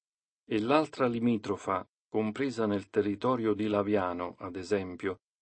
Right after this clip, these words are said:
si segnala per la presenza nei margini inferiore sinistro di una scena di gusto neoclassico, in cui sono raffigurati, in abbigliamento ellenizzante,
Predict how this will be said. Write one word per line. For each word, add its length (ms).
si 240
segnala 600
per 240
la 140
presenza 800
nei 240
margini 480
inferiore 580
sinistro 680
di 140
una 260
scena 460
di 140
gusto 420
neoclassico, 1000
in 200
cui 320
sono 380
raffigurati, 880
in 200
abbigliamento 800
ellenizzante, 1040